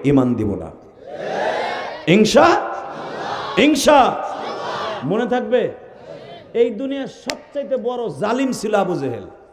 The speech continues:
নমরুদের নাম নিবেন, ওটা জালিম আবু জেহেলের মতো না। যদি কোন কেন, মানুষ যত বড়,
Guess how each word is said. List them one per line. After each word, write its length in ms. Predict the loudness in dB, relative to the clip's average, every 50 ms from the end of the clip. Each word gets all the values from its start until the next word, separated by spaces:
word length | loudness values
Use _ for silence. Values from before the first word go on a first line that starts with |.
| -20 -20 _ _ _ _ -20 -20 _ _ _ _ _ _ _ _ _ _
নমরুদের 480 | -4 -2 -2 -2 0 -2 -2 -2 -2 -4
নাম 240 | -4 -6 -8 -8 -8
নিবেন, 360 | -6 -4 -4 -4 -4 -4 -10 -14 -16 -20 -20 -20 -20 _ _ -20 -20 _ _ _ _ _ _ _ _ _ _ _ _ _ _ _ _ _
ওটা 180 | -4 -2 -2
জালিম 360 | -2 0 0 0 0 -2 -2 -4 -2 -2
আবু 180 | 0 2 2
জেহেলের 320 | 4 6 4 6 4 4 2
মতো 200 | 0 0 0 -2
না। 160 | -2 -4 -8 -12 -16 -20 -20 -20 -20 -20 -20 _ _ _ _ _ _ _ _ _ _ _ _ _ _ _ _ _ 0
যদি 180 | 0 2 2
কোন 220 | 2 0 0 -2 0
কেন, 200 | -2 -2 -2 -2 -6 -8 -10 -14 -20 -20 -20 -20 -20 _ -20 _ _
মানুষ 540 | 0 2 4 6 6 6 4 4 2 6 6
যত 200 | 6 6 8 6
বড়, 400 | 6 8 8 8 8 6 4